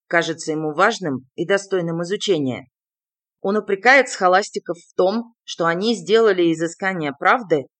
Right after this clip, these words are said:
из науки «Ремесло для добывания денег», торгуя ей как товаром. Он нападает на тогдашние университеты,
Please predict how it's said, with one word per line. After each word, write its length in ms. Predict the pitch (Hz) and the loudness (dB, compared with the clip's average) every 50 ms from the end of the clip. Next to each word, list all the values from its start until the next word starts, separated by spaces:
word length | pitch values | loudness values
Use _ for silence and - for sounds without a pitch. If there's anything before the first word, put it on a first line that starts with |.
| _ | _
из 180 | - - 165 143 | -12 -10 -10 -6
науки 640 | 156 170 160 156 185 240 262 254 202 165 120 - - _ _ _ _ - | -4 -2 -2 0 -2 -2 -4 -4 -6 -8 -8 -8 -12 _ _ _ _ -2
«Ремесло 560 | 160 180 196 190 185 180 - - 208 247 262 | 0 0 0 0 -2 -4 0 2 4 4 4
для 200 | 196 208 202 180 | 4 0 0 2
добывания 640 | 165 165 165 165 156 151 175 196 220 226 226 226 220 | 0 0 0 0 0 0 0 0 0 0 -2 -4 -2
денег», 360 | 196 220 214 170 143 131 - _ - _ _ _ _ - | -2 -2 0 0 -2 -4 -8 _ -18 _ _ _ _ -4
торгуя 400 | - - 165 156 190 240 240 233 | -4 -4 -4 -2 -2 -2 0 -2
ей 240 | 214 180 202 208 | -2 -2 -2 -4
как 220 | 202 208 208 208 - | -2 -4 -6 -6 -4
товаром. 560 | - 233 220 214 208 175 135 127 123 104 - _ _ _ _ _ _ _ _ _ - | -4 -2 2 4 4 4 4 2 -2 -4 -8 _ _ _ _ _ _ _ _ _ -6
Он 140 | 156 170 | -4 -2
нападает 580 | 185 175 175 190 185 180 180 226 269 254 240 - | -2 0 2 0 0 2 4 4 4 4 0 -2
на 140 | 185 185 170 | -6 -8 -4
тогдашние 580 | 180 170 165 151 190 214 208 - - 202 185 | -4 -4 0 2 2 2 2 -2 -6 -6 -6
университеты, 920 | 185 180 175 165 175 175 170 - - 156 - - 160 175 170 175 214 214 - | -4 -6 -4 -2 -2 -4 -4 -6 -12 -12 -6 -2 -2 0 2 2 0 -2 -2